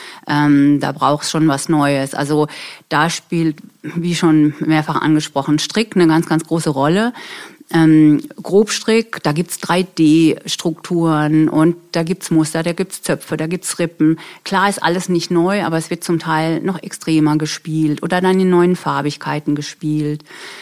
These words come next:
<clears throat> Dann gibt es ganz viel Teddy und Plüsch und es, ähm, gibt dann dazu, dazu auch Nylon und da gibt es auch Materialmix. Also da gibt's auch Patch an einem Teil, also Nylon, also eine Jacke mit Nylon,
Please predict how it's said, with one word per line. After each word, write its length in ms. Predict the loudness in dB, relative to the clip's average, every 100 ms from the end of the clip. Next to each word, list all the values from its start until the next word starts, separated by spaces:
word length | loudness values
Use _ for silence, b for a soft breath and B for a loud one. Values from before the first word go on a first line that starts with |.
| B
<clears throat> 360 | -4 -4 -6 2
Dann 640 | 6 6 2 0 0 0
gibt 320 | 0 -6 -8
es 320 | -4 -4 -4 -4
ganz 240 | -4 -4
viel 140 | -6
Teddy 420 | -6 -6 -6 -4 -4
und 160 | -4
Plüsch 540 | -4 -6 -6 -6 -10 -16 B B B
und 400 | -2 0 0 -2
es, 240 | -6 -6 -12 -10
ähm, 440 | -4 0 2 2 2
gibt 260 | -2 -4
dann 120 | -2 -2
dazu, 400 | -2 -4 -6 -4
dazu 320 | -6 -4 -4
auch 180 | -4 -2
Nylon 460 | -2 0 -2 -2
und 40 | -2
da 80 | -4
gibt 240 | -6 -10
es 120 | -8
auch 200 | -8 -6
Materialmix. 1040 | -4 -4 -2 -2 0 2 0 -2 -6 -14 -10
Also 220 | -6 -2
da 60 | -2
gibt's 200 | -4 -6
auch 140 | -6
Patch 300 | -6 -6 -4
an 140 | -4
einem 320 | -2 -2 -4 -4
Teil, 460 | -4 -2 -2 -4 -8 B B B B
also 340 | -6 -2 -2 0
Nylon, 600 | 0 0 0 0 0 0
also 200 | -4 -2
eine 140 | -2
Jacke 380 | 0 -2 -2 0
mit 160 | 2 2
Nylon, 720 | 2 2 0 2 2 2 0